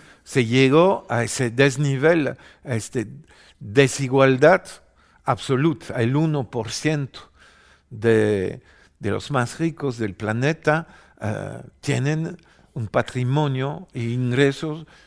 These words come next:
que nunca, eh, en la historia de la humanidad existió.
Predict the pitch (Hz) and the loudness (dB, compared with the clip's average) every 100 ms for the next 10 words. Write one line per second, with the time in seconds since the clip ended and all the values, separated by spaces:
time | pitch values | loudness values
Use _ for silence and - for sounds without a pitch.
0 | _ - 120 175 185 165 - 135 - - | _ -4 2 4 4 2 4 4 2 -6
1 | - _ _ - 120 117 - 120 117 113 | -20 _ _ -6 -2 -2 -2 -2 0 -2
2 | 104 147 131 123 113 120 - 160 139 110 | -2 -2 0 2 2 0 -6 -14 -6 -4
3 | 110 107 104 104 107 107 135 135 - - | -2 -4 -4 -4 -4 0 0 -2 -8 -12
4 | - 95 - 92 | -14 -16 -14 -16